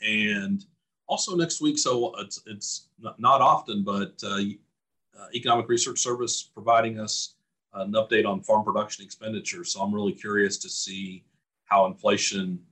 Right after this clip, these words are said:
uh, comes through in those numbers in terms of, uh, farm expenses.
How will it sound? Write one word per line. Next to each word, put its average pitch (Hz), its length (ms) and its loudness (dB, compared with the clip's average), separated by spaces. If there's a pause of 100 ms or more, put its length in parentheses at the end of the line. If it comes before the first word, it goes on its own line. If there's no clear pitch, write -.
(160)
uh, 98 260 -16
comes - 280 -2
through - 340 -4
in 90 100 -6
those 92 300 -2
numbers 95 600 -6 (260)
in 90 120 -8
terms - 300 -4
of, 87 200 -4 (140)
uh, 90 200 4
farm 87 320 -2
expenses. - 680 -18